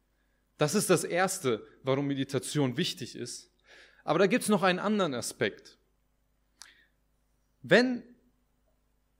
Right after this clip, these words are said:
ich in einem Gespräch bin, bin, nochmal zurück auf unsere Folie, dann wird der andere mir ja auch Sachen sagen. Und gerade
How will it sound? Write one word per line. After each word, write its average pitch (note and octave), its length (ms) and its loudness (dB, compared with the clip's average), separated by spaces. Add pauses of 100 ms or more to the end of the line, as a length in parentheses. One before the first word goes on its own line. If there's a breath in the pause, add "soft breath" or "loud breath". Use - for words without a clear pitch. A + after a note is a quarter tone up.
(180)
ich - 520 -2 (760)
in E3 120 -2
einem E3 200 2
Gespräch F3+ 600 -2
bin, B2+ 240 -2 (180)
bin, C3+ 300 0
nochmal C#3+ 340 -2
zurück F#3+ 420 -2 (360)
auf C3+ 220 -2
unsere C3 380 -2
Folie, D3 540 2 (960)
dann F#3 340 4 (1160)
wird E3 260 2
der E3 160 6
andere F#3+ 240 2
mir F#3+ 160 6
ja F3+ 160 4
auch F3 220 4
Sachen A#2 320 -2
sagen. G2+ 340 -4 (760)
Und C#3 140 -4
gerade G3 500 4